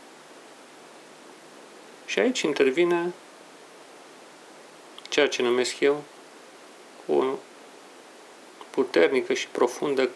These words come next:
conștientizare a ceea ce facem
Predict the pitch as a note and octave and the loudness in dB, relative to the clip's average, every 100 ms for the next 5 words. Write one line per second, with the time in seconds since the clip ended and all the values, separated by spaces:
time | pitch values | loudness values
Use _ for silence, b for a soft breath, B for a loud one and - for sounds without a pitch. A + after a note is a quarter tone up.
0 | - F3 D#3+ - - C#3 B2+ B2+ A#2+ C#3 | 0 2 2 0 0 -2 -2 -6 -2 0
1 | C3+ C#3+ D#3 D#3+ - - - - - - | 2 0 -4 -8 -20 -20 -20 -20 -20 -20
2 | - - - - - - - - - - | -20 -20 -20 -20 -20 -20 -8 -2 0 2
3 | C#3 - C#3+ D3+ C3+ - D#3+ | 0 0 -2 -2 -2 -2 -6